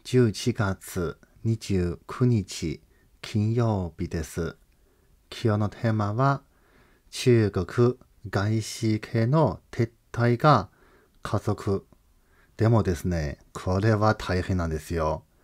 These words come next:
アメリカの大手投資機構、悲鳴を上げましたね。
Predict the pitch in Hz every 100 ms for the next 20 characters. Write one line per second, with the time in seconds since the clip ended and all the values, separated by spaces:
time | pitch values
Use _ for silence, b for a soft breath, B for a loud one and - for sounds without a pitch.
0 | b b b 101 101 107 110 - 107 107
1 | 107 - 127 120 - 123 120 120 - -
2 | 101 101 - 98 - 104 - 85 - _
3 | b b b b - 107 101 110 107 127
4 | - - 101 95 87 - 82 80 73